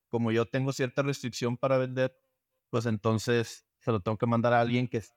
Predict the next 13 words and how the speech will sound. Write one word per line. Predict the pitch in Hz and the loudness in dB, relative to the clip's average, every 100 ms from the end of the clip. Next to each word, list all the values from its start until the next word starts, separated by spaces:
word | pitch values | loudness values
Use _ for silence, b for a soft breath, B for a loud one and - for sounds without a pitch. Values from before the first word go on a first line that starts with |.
| _ | _
tenga | 107 110 | -2 -2
un | 110 | -2
poquito | 120 117 120 | -4 -4 0
más | 117 117 - | 2 2 0
el | 123 | 2
abanico | 117 120 131 - 127 | 2 2 0 -2 -2
abierto, | 120 110 110 - 117 120 127 _ _ | 0 0 -2 -4 -6 -6 -8 _ _
que | 113 | -12
tenga | - 101 107 | -4 -2 -2
otro | 104 117 | -2 -2
nivel | 113 110 | 0 -2
de | |
servicio", | 117 117 123 123 - 120 131 | -4 -2 -2 -2 -4 -6 -6